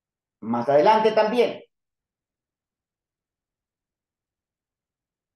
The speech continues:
Un gran bloque inestable formado por dos laderas,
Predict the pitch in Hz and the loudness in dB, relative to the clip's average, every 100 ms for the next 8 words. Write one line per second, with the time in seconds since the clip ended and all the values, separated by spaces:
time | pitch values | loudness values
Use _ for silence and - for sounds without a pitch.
0 | - 160 151 160 151 170 160 160 165 160 | -12 -10 -2 -2 0 -2 -4 -6 -10 -4
1 | 202 196 190 185 - _ _ _ _ _ | 0 0 -2 -10 -16 _ _ _ _ _
2 | _ _ _ - 156 170 170 170 - 156 | _ _ _ -10 -6 -2 -2 -2 -4 -8
3 | 147 170 165 160 180 170 160 - | -6 -8 -4 -4 -2 -4 -6 -8